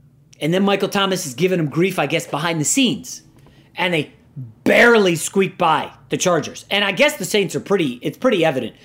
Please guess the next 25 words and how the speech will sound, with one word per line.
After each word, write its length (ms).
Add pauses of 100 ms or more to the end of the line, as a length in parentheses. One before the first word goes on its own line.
(180)
that 240 (600)
New 180
Orleans 420
knows, 260
like, 200
this 180
is 100
gonna 220
be 100
a 60
long 300
year. 140
We're 200
in 260
this 180
for 140
the 100
long 280
haul. 320
We 160
may 180
be 160
three 240
and 140
two, 280